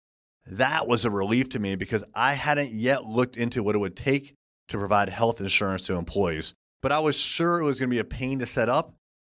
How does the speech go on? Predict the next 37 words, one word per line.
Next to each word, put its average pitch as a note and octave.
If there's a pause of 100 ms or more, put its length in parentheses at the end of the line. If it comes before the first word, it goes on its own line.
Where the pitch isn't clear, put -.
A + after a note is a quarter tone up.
(140)
and A#2
would G#2
be G2+
expensive. E2+ (880)
Later, D3+
I'd A#2
find B2+
out A#2+
that G#2+
I G2+
was F#2
right, C3+ (600)
but A#2+
at A2+
that B2
time, D#3
I A2+
was A2+
able B2
to G#2+
avoid G2+
that F#2+
pain. E2 (1200)
Salary-wise, E3 (200)
she -
was A#2+
spot -
on B2
with G#2+
the A2
amount G#2
of F#2+
pay G2+
I F#2+
had F#2+
in F2+
mind. D#2